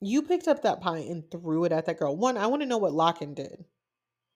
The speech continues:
I wanna know what Locken did when he th-, and they said that Whitney was not happy. I wouldn't be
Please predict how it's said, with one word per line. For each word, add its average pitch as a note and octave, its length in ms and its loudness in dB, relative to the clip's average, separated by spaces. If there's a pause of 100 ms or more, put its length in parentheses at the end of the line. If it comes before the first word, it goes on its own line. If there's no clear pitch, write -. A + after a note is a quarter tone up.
(680)
I G#3+ 120 8
wanna C4 220 6
know B3 120 6
what G#3+ 160 6
Locken E3+ 400 6
did D3 180 -2
when D#3 120 -8
he E3+ 180 -6
th-, E3 220 -2
and E3 280 -6
they F3+ 140 2
said E3+ 300 2
that D3+ 180 0
Whitney E3 240 -2
was D#3 240 0
not D#3+ 140 -6
happy. D#3+ 340 -4 (240)
I A3 120 8
wouldn't C#4+ 180 6
be C#4+ 200 -2